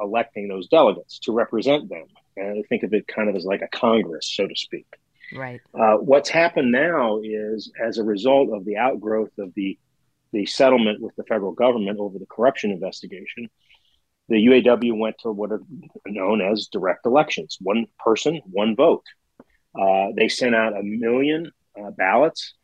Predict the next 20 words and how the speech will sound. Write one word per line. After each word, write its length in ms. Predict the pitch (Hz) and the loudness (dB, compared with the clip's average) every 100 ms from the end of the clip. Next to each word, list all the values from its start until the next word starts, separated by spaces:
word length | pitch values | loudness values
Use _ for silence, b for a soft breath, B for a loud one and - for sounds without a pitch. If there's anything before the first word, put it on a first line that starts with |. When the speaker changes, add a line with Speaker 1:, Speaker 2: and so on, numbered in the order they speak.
| _ _ _ _ - | _ _ _ _ -8
Speaker 1:
to 200 | - 110 | -2 0
active 440 | 110 120 143 127 113 - | 2 0 2 0 0 -8
members 460 | 117 123 156 139 | -6 -4 -4 -4
as 260 | 110 110 98 | -6 -6 -2
well 220 | 113 117 | -2 0
as 140 | 107 - | -2 -6
retirees 720 | 104 - 110 127 151 165 - _ _ _ _ - | -8 -2 2 2 2 -2 -10 _ _ _ _ -14
across 460 | - - 135 143 - | -8 2 4 4 4
the 80 | |
union. 360 | 143 139 127 87 _ - | 6 6 2 -4 _ -14
It 80 | 101 | -6
wasn't 280 | 120 120 | -4 -4
just 160 | 117 - | -8 -4
autos. 440 | 113 117 87 80 95 | 0 2 0 -6 -12
I 40 | |
mean, 120 | 104 | -6
it 40 | 107 | -4
was 140 | 98 | -2
everybody, 420 | 113 110 85 90 - | 2 0 0 -12 -14
people 320 | 92 107 | -8 -6